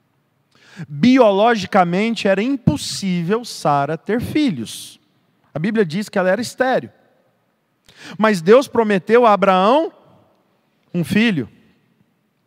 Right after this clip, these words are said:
O tempo passou, os anos se tornaram décadas, e a promessa ainda não estava cumprida.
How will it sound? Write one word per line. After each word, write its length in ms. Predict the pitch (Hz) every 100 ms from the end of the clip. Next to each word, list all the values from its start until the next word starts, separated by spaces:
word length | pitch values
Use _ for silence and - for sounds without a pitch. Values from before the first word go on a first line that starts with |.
| _ _ - _ - _ _ _ _ _
O 100 | 127
tempo 300 | 190 185 151
passou, 1200 | 180 160 - 190 214 240 247 185 _ _ _ _ _ _ _ _ _ _ _ _ _ _ _ _ _ _ -
os 160 | 147 135
anos 340 | 190 180 143
se 140 | - 156
tornaram 500 | 180 160 170 165 156
décadas, 840 | 170 214 220 233 240 226 - - _ _ _ _ _ _ _ _ _ _ _ _ _ _ _ _ _ _ _ _ 139
e 80 |
a 40 | 147
promessa 520 | 156 143 147 147 147
ainda 180 | 147 143
não 100 | 139
estava 340 | 131 135 131
cumprida. 540 | 127 131 127 113 95